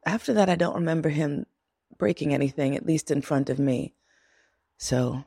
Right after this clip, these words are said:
maybe that was impactful for him. But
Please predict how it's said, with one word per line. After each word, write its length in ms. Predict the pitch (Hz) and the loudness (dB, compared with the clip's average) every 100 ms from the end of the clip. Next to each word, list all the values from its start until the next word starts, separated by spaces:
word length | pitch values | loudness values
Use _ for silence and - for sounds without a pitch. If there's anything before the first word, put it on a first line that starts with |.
| _ | _
maybe 280 | - 156 151 | -2 0 2
that 180 | 143 156 | 2 0
was 140 | 139 | 0
impactful 580 | 143 135 139 135 - 131 | 0 -2 -2 -2 -2 -6
for 120 | - | -4
him. 400 | 131 131 135 135 - _ _ _ _ _ _ _ _ _ _ _ - | -2 -2 -2 -4 -8 _ _ _ _ _ _ _ _ _ _ _ 0
But 420 | 147 147 - | 2 2 -2